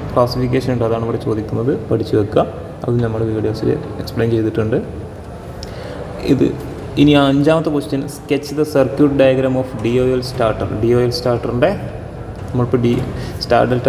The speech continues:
പറഞ്ഞ പോലെ തന്നെ ഡി ഒ എൽ സ്റ്റാർട്ടർ ഉണ്ട്, അതിൻ്റെ ചിത്രം വരയ്ക്കാനും അതിൻ്റെ എക്സ്പ്ലനേഷൻ സി ഒ ടൂവിൽ നിന്ന് ചോദിക്കുന്നതാണ്, സി ഒ ടൂവിൽ നിന്ന്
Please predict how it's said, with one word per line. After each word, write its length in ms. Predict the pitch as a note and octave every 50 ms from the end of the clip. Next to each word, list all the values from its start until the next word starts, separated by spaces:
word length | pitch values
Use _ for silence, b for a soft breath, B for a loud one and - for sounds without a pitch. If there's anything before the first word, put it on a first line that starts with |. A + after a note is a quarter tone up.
| B2+ B2
പറഞ്ഞ 160 | A#2+ A#2 A#2 A2+
പോലെ 120 | A#2+ A#2 A2+
തന്നെ 140 | A#2 B2+ B2 A2+ A#2
ഡി 80 | A#2 B2 C3
ഒ 40 | C3+ C#3
എൽ 60 | C#3 C3+ -
സ്റ്റാർട്ടർ 320 | C3+ B2 A#2 A#2 A#2 A2+ A2
ഉണ്ട്, 140 | G#2+ G#2 A2 A2+ - - B B B B B B - - A#2+
അതിൻ്റെ 400 | A#2 B2+ C3 C#3 C3+ B2+ B2+ C#3 - - - - - - - - - - - -
ചിത്രം 240 | A#2 - - B2 B2 A#2+
വരയ്ക്കാനും 460 | A2+ A2+ G#2+ - A2+ A2 A#2+ D3 F#3 - - B2+
അതിൻ്റെ 220 | A2 A2 A2 G#2+ G#2
എക്സ്പ്ലനേഷൻ 460 | - - A#2 G#2+ G#2 G2+ G2+ - G#2 G#2 -
സി 80 | - A2 A2 A2
ഒ 20 | A2 A2 - -
ടൂവിൽ 300 | A2+ A2 A#2 A#2+ A#2 A2+ A2+
നിന്ന് 160 | A2 A2 A2 - A2+
ചോദിക്കുന്നതാണ്, 640 | G#2 G2+ G2+ - - G2+ G2 G2 G2 G2 G2 G#2 G#2 G2 G#2 - -
സി 100 | - G#2+ G#2 G#2
ഒ 20 | G2+ - -
ടൂവിൽ 180 | G#2+ G#2 G2+ G#2+ G#2
നിന്ന് 200 | G#2 A#2+ D3